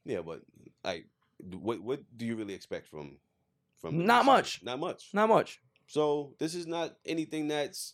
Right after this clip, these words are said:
Speaker 1: that crazy, in my opinion.
Speaker 2: Right, but, but, you know, narratives can, can cost people jobs.
Speaker 1: Yeah.
Speaker 2: You feel what I'm saying? Like, it happens all the time. Narratives can spread, and it can cost people relationships and
Speaker 1: Right.
Speaker 2: jobs.
Speaker 1: Listen,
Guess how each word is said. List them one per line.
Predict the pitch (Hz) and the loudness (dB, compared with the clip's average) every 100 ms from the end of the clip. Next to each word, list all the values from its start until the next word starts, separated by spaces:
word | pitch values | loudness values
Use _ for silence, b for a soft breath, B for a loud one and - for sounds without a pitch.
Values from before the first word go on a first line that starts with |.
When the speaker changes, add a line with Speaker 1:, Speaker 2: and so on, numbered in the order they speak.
| - | -2
Speaker 1:
that | 147 - | -2 -2
crazy, | 165 175 147 | -4 -4 -2
in | 101 | -4
my | 82 80 | -4 -8
opinion. | 76 82 67 52 - b b b | -10 -10 -10 -12 -18 b b b
Speaker 2:
Right, | 160 196 170 | 10 10 10
but, | 156 139 | 8 10
but, | 139 135 139 | 10 8 8
you | |
know, | 139 127 | 8 10
narratives | 120 135 185 185 165 139 127 120 | 8 8 8 10 10 10 8 4
can, | - 143 120 113 - - | 2 4 4 2 -2 0
can | 127 117 | 2 2
cost | - 151 120 - | 4 6 6 4
people | 123 90 | -2 -2
jobs. | 87 90 76 - - - _ _ _ _ _ _ _ _ _ _ - _ _ - | -2 0 0 -4 -12 -12 _ _ _ _ _ _ _ _ _ _ -20 _ _ -12
Speaker 1:
Yeah. | 98 92 95 | -8 -8 -6
Speaker 2:
You | 120 135 | 2 8
feel | 151 | 8
what | |
I'm | 135 | 8
saying? | 143 147 156 | 8 6 6
Like, | 113 120 | 6 6
it | 117 | 6
happens | 110 135 127 120 107 - | 6 6 6 2 -2 0
all | 110 123 131 | 8 10 12
the | 123 | 8
time. | 117 104 71 - _ _ _ - | 4 2 0 -6 _ _ _ -4
Narratives | 104 135 151 160 151 135 | 2 6 10 10 10 6
can | - 123 | 2 0
spread, | - - 156 165 156 110 | -2 6 10 12 10 6
and | 117 | 0
it | 110 | 0
can | 107 | -4
cost | - 127 131 127 | 2 8 8 8
people | 135 107 107 | 0 2 2
relationships | 104 123 117 123 117 | 4 4 4 0 -2
and | 104 95 | 0 -2
Speaker 1:
Right. | 76 | -2
Speaker 2:
jobs. | 69 - - | -6 -14 -6
Speaker 1:
Listen, | 87 69 62 | -6 -6 -14